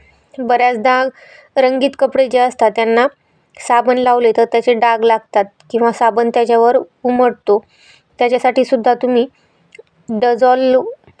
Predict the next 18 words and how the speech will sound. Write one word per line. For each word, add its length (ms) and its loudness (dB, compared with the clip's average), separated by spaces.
वापरू 420 0
शकता. 400 -2
त्यामुळे 480 2
कपड्यांना 640 0
साबण 500 -2
उठून 300 2
दिसत 300 0
नाही 320 0
किंवा 220 2
सर्फचे 480 0
जे 120 4
डाग 280 0
लागतात 360 -2
कपड्यांना 440 0
ते 200 -2
सुद्धा 320 -2
लागत 340 -2
नाहीत 260 0